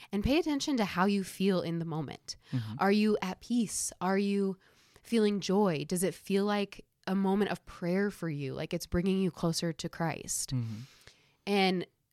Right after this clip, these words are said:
Speaker 1: also pay attention to the fruit. Like we said, this is a supernatural gift. This is not a natural talent. So if something happens, is it like, "I could never have done that on my own"?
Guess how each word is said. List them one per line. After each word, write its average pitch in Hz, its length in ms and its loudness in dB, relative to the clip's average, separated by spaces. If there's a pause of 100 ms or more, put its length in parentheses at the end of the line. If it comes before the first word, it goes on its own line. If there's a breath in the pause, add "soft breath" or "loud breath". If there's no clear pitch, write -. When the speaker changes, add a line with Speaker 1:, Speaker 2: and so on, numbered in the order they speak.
(120)
Speaker 1:
also 190 300 4
pay 220 180 6
attention 214 400 0
to 226 120 0
the 208 100 2
fruit. 254 400 2
Like 170 140 -2
we 214 120 2
said, 226 220 2
this 247 140 0
is 277 140 2
a 233 60 -2
supernatural 202 640 0
gift. 160 340 -2
This 196 160 -2
is 220 80 2
not 233 180 4
a 196 60 4
natural 180 380 0
talent. 175 420 -6 (380 loud breath)
So 208 380 6
if 202 120 0
something 311 360 6
happens, 285 680 0 (580 soft breath)
is 214 160 6
it 240 140 8
like, 196 340 -2 (840)
"I 202 160 6
could 214 220 0
never 190 540 4
have 160 280 0
done 170 220 2
that 135 200 0
on 160 160 2
my 139 200 0
own"? - 280 -6